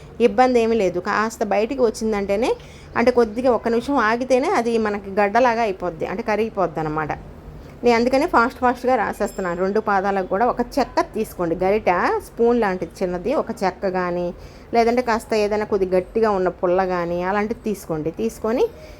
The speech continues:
ఇలా రెండు పాదాలకు కూడా ఈ విధంగా నేను అప్లై చేసినట్టుగా అప్లై చేసేసేయండి. పూర్తిగా అప్లై చేసిన తర్వాత ఒక కవర్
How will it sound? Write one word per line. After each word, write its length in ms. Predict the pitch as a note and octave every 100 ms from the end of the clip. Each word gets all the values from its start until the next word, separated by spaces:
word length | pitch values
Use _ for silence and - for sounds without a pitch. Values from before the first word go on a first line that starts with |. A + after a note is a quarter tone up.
| -
ఇలా 260 | A#3 A#3 A#3+
రెండు 220 | G#3 G#3 A3
పాదాలకు 500 | G#3 G3+ G3 G3 F#3+
కూడా 180 | G3
ఈ 60 | C4+
విధంగా 320 | F#3+ F#3 G3+
నేను 200 | G#3+ F#3
అప్లై 220 | E3+ F#3+
చేసినట్టుగా 520 | F#3+ F3+ F3+ E3 G#3+ A3+
అప్లై 220 | - E3+
చేసేసేయండి. 580 | D#3+ E3 D#3 D#3+ D3+ - - - - - - - -
పూర్తిగా 340 | A#3+ A#3 A#3
అప్లై 260 | G#3 A3 G#3+
చేసిన 280 | G3 F#3+ E3
తర్వాత 420 | E3+ E3+ F#3 E4
ఒక 260 | D#4 -
కవర్ 360 | - - A3 E4